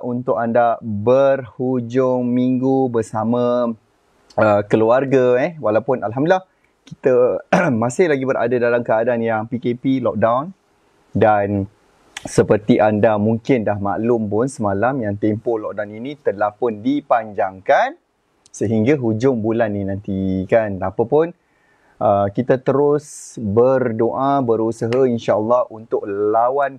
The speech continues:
covid sampai kita menang. Kita nak covid ni dihapuskan sebab dah terbukti ada banyak tempat di seluruh dunia yang, alhamdulillah, mereka dah pun dapat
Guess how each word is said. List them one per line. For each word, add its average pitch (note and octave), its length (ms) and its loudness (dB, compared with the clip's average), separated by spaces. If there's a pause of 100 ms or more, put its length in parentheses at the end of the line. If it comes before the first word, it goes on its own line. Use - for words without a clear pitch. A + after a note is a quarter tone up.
covid A#2 400 -6
sampai A#2 800 -2
kita G#2+ 240 -4
menang. B2 480 -4
Kita G#2+ 240 -2
nak - 160 -10
covid A2 320 0
ni A#2 160 -2
dihapuskan A2 720 -2
sebab A#2 320 -6
dah B2 80 2
terbukti B2+ 480 -4 (560)
ada A2+ 160 4
banyak B2+ 240 2
tempat C3+ 480 0
di A2+ 160 -6
seluruh B2+ 560 0
dunia A#2 400 0
yang, A2+ 240 -2
alhamdulillah, A#2+ 720 0
mereka A#2+ 400 -2
dah C3+ 160 0
pun D3 400 -2 (560)
dapat C#3 560 2